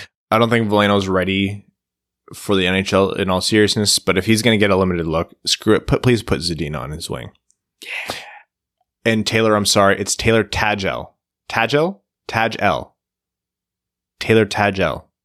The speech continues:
Speaker 1: That's how I'm gonna, that's what I'm gonna go with. If I'm wrong, tell me. <laughs> Luke Lendenberg says, "Hey guys, it was so nice of N B C S N to put me on the Red Wings team last week.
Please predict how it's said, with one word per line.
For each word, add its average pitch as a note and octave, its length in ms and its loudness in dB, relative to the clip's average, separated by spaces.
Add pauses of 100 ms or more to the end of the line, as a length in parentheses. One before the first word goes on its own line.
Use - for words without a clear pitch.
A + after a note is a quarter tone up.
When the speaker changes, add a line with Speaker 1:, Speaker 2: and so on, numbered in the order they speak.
(240)
Speaker 1:
That's G2 160 -6
how G2 100 0
I'm F#2+ 60 0
gonna, F#2 180 -4
that's G2+ 160 0
what B2 60 2
I'm B2+ 80 -2
gonna B2+ 100 2
go A2+ 160 4
with. G#2+ 140 2
If G2 120 -4
I'm G2 160 0
wrong, G2+ 220 2
tell E2+ 220 -8
me. C#2 160 -16 (240)
<laughs> - 240 -16
Luke C3+ 240 2
Lendenberg B2+ 580 2
says, G#2+ 140 -2
"Hey A2+ 160 4
guys, A2+ 320 2 (400)
it A2 40 4
was A2 140 4
so E3 100 4
nice D#3 240 4
of D3 80 4
N C#3 140 2
B C3 100 2
C C3 220 2
S A#2+ 180 4
N A#2 200 4
to G#2+ 60 0
put B2 180 -4
me A#2+ 80 0
on A2 80 2
the G2+ 100 2
Red G#2+ 160 4
Wings G2+ 260 -4
team F#2 220 -6
last F2+ 240 -4
week. F2+ 320 -6